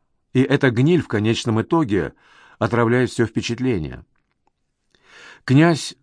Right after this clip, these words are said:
отложил книгу, в которой его, кстати сказать, ещё ждало знакомство с помощником архивариуса по имени Цезарий Гильярьевич Давнар, лекарем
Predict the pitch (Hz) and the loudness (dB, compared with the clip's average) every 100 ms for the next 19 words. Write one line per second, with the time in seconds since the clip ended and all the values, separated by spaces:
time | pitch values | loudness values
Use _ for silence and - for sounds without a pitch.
0 | - 123 123 120 110 123 - 117 98 87 | -6 -2 2 2 2 2 0 -2 -2 0
1 | 131 131 - _ _ _ - - - - | -2 -4 -12 _ _ _ -20 -20 -10 -2
2 | 139 156 151 135 135 - 127 120 101 127 | 2 4 6 6 4 2 -2 -2 -2 -2
3 | 104 113 110 - - _ _ _ _ _ | 0 0 0 -4 -20 _ _ _ _ _
4 | 110 - 127 110 95 113 107 101 95 - | -4 2 2 2 2 2 4 2 0 -6
5 | _ _ _ _ _ _ _ 101 131 123 | _ _ _ _ _ _ _ -2 -2 2
6 | 139 - 120 110 - 120 123 120 120 107 | 2 2 -2 -2 0 0 0 -2 -2 -2
7 | 117 110 - 107 110 110 104 95 104 90 | 0 -2 -2 0 0 2 0 -2 -6 -4
8 | 107 104 101 98 95 113 95 101 92 90 | -2 0 0 -2 -4 -4 -2 -2 0 -2
9 | 78 _ _ - _ - 123 113 107 95 | -4 _ _ -20 _ -2 2 4 2 0
10 | 92 85 - - _ 80 98 92 110 123 | 0 -4 -8 -14 _ -4 -2 0 0 0
11 | 104 - _ _ _ _ _ _ 113 131 | -2 -10 _ _ _ _ _ _ 2 2
12 | 127 117 110 | 4 2 2